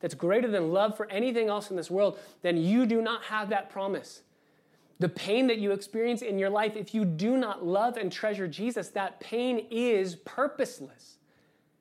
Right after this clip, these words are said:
You don't have the promise that it's working together for your good because you are not one who loves Jesus. You're not under the umbrella of his kids. I want to plead with you. If you don't love Jesus,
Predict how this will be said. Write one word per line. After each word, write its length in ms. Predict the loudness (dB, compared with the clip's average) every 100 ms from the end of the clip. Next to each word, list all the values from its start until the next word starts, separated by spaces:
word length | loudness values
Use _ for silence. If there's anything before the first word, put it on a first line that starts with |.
| _ _ _ _ _ _ 0
You 80 | 2
don't 160 | 2
have 240 | 2 0 0
the 80 |
promise 340 | -2 -2 -4 -4
that 100 | -4
it's 120 | 0
working 400 | 2 2 2 -2
together 340 | 0 0 0
for 180 | -2 0
your 200 | 2 2
good 320 | 4 4 4
because 300 | 0 -4 -4
you 120 | 0 0
are 120 | 2
not 260 | -2 -2
one 180 | -4 -4
who 160 | -4 -4
loves 460 | -2 -4 -4 -8
Jesus. 360 | -8 -8 -8 -8 -14 -6
You're 120 | 0 2
not 180 | 0
under 160 | -2 0
the 120 | 0
umbrella 280 | 2 4 2
of 80 | 0
his 460 | -2 2 2 0
kids. 600 | -4 -4 -4 -4 -8 -16 _ _ _ _ _ _ -6
I 40 |
want 200 | -2 -2
to 60 | -2
plead 300 | -4 0 2
with 240 | 2 0
you. 120 | -4 -6
If 140 | -2
you 120 | 0
don't 240 | 2 0 0
love 280 | 0 0 -2
Jesus, 420 | -4 -6 -6